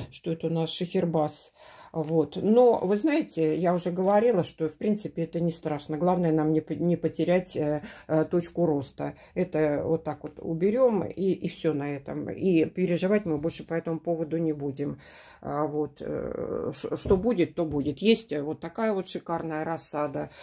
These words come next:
Опять же, шикарные эти наши, эм, вот,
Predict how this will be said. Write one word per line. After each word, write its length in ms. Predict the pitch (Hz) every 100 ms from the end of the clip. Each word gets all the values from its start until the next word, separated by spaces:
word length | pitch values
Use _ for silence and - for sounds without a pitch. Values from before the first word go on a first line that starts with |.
| -
Опять 300 | 170 180 165
же, 80 | 160
шикарные 680 | - 165 190 185 165 151 147
эти 180 | -
наши, 560 | 151 147 147 - 151 147 - - -
эм, 400 | 147 143 143 - 147 - 131 135 143 147 - - _ _ _ _ _ -
вот, 420 | - - -